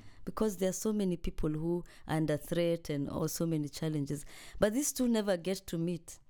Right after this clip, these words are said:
And when they meet, it's usually this scholar has come to consult.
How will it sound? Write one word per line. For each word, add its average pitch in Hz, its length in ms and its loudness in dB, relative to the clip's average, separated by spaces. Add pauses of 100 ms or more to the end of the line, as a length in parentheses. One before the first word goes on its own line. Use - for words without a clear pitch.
(400)
And 196 140 4
when 262 160 6
they 233 140 2
meet, 208 440 0
it's - 220 -4
usually 196 640 2 (760)
this 185 260 2 (180)
scholar 190 520 0
has 165 200 -2
come 180 260 -2
to 165 100 -10
consult. 156 800 -4